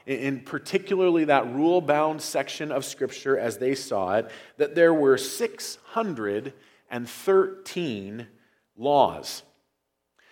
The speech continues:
Two hundred and forty-eight positives, two hundred and forty-eight things you had to do, and three hundred and sixty-five prohibitions, three hundred and sixty-five things that you could not do.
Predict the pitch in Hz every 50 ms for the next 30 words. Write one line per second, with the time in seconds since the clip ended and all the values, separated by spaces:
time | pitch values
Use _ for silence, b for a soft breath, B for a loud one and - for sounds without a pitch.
0 | b b b - 240 254 247 262 247 247 247 214 190 - - - 190 196 190 196
1 | 196 190 180 196 185 - 143 123 123 135 131 175 180 202 226 247 226 - B B
2 | B B B B - 202 196 214 214 208 180 156 - - 196 196 196 196 185 175
3 | 151 147 - - 175 170 151 143 147 135 123 139 127 127 127 - - - - -
4 | 190 220 220 220 226 220 214 220 B B B B B - 202 226 220 208 - -
5 | - 202 226 226 220 170 - 185 190 190 170 185 180 165 120 139 143 143 - -
6 | - 170 170 - - - 151 135 - - 143 135 131 127 127 127 131 - - -
7 | - _ - - 160 151 147 143 - 143 123 113 123 127 123 - - - 76 73
8 | 71 - - - - 175 170 180 190 175 170 156 - - 170 151 - - - 147
9 | - - 139 131 131 127 127 117 107 - - 123 117 113 110 113 107 - - b
10 | b b b b b - 120 110 107 - - - - - _ _ _ _ _ _
11 | _ _ _ _ _ _ - - 113 117 117 117 110 - - 131 110 110 107 107
12 | 107 110 82 - 85 95 90 80 76 -